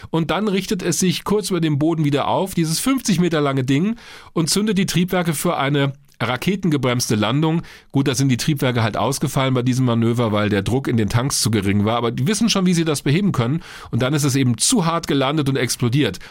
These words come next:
Und die Explosion war eigentlich das, was so in den Medien den großen Widerhall gefunden hat.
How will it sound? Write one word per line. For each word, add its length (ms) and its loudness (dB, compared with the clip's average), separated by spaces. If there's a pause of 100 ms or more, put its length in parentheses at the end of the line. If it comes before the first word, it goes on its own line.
(180)
Und 140 4
die 60 2
Explosion 560 2
war 120 0
eigentlich 260 0
das, 260 -2
was 140 0
so 100 0
in 120 0
den 140 4
Medien 440 4 (320)
den 100 2
großen 280 2
Widerhall 320 2
gefunden 420 0
hat. 160 -2